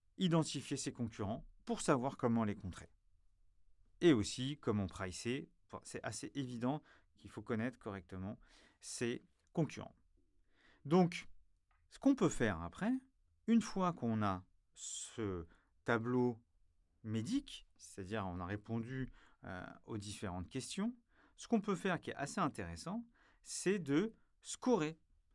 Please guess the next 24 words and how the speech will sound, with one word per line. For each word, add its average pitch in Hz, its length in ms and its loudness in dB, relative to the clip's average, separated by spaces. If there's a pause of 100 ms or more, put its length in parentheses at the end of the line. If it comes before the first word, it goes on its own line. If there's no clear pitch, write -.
(240)
de 117 160 2
donner 196 440 4
un 156 120 4
scoring 160 600 2
en 135 140 2
disant, 120 340 0
ben 208 140 4
voilà, 104 360 0 (500)
telle 240 180 10
opportunité 135 800 0 (320)
est 120 140 -6
là. 98 260 0 (280)
Après, - 200 -10
c'est 151 140 -4
à 107 40 2
vous 113 140 -4
de 117 60 -6
le 98 80 -4
choisir. 175 580 -2
Est-ce - 120 -12
que - 80 -8
c'est - 140 -8
en 80 80 -6
pourcent ? 190 640 2